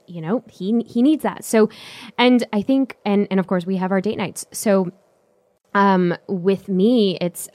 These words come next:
there are, I used to be, you know, uh, I used to do, like, these, these triathlons. And so for me, getting in the water, swimming, um, going on long bike rides, uh, I don't run anymore, but, um, you know, any sort of,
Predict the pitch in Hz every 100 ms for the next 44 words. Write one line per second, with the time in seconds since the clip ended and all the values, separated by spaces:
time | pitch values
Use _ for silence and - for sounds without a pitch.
0 | - 180 180 202 - 185 180 180 170 165
1 | 160 - 175 170 170 170 151 151 170 165
2 | 160 - - - 156 151 170 160 160 156
3 | 156 - 160 160 156 - - _ - -
4 | 165 156 - - 160 196 185 160 185 -
5 | - - - 196 196 185 185 185 220 196
6 | 180 175 175 151 151 156 156 - - 170
7 | 156 147 - - - _ 170 160 156 160
8 | 175 180 180 175 165 160 147 151 165 151
9 | 147 151 - - 160 156 156 175 180 165
10 | 170 165 165 160 160 160 143 160 156 -
11 | - - - - 165 160 156 - - -
12 | 170 170 156 185 180 170 - 175 165 160
13 | - 156 160 156